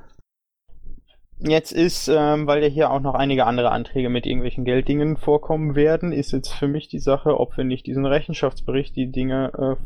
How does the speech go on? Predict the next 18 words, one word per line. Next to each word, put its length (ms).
vorher 320
klären 360
sollen. 520
Was 260
ich, 120
glaube 220
ich, 100
auch 100
die 100
meisten 340
Leute, 280
die 80
hier 160
anwesend 380
sind, 160
interessieren 480
wird, 220
oder? 280